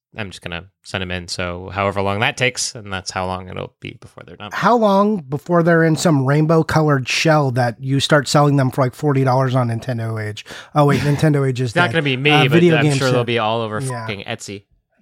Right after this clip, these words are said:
Speaker 2: Yeah, that's so gross. Um, anyway,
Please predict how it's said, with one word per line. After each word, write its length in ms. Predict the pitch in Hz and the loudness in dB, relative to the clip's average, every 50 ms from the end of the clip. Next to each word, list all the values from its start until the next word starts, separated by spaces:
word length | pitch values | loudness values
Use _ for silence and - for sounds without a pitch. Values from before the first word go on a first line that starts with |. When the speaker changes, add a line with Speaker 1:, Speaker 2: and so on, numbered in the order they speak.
| _ _ | _ _
Speaker 2:
Yeah, 380 | _ 143 131 127 113 104 104 107 - _ _ - | _ -8 -8 -6 -6 -8 -10 -12 -14 _ _ -8
that's 320 | 139 139 - - - - - _ _ _ | -8 -8 -8 -10 -12 -12 -16 _ _ _
so 200 | - - 196 180 | -6 -4 -4 -4
gross. 400 | 127 113 117 104 104 - - - - _ _ _ _ _ _ _ | -4 -6 -10 -12 -12 -14 -16 -16 -20 _ _ _ _ _ _ _
Um, 400 | 147 143 147 147 147 147 147 - _ _ _ _ _ _ _ - | -6 -4 -2 -2 -2 -4 -6 -10 _ _ _ _ _ _ _ 0
anyway, 680 | 269 302 320 311 208 156 143 131 120 123 139 151 | 2 4 4 6 4 4 4 2 0 -2 -2 -4